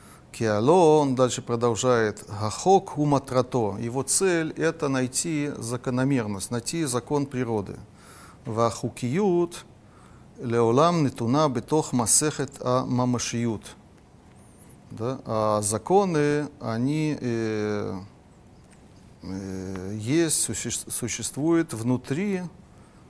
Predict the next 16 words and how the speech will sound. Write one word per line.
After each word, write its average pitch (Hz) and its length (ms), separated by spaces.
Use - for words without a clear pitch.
да, 131 380
э, 110 720
того, 127 280
что 131 260
ощутимо, 107 640
скажем 104 380
так. - 260
Да? 139 180
Это - 160
вот 143 100
такой 123 260
кусок 120 360
я 120 80
вам 113 220
зачитал. 104 560
Да? - 80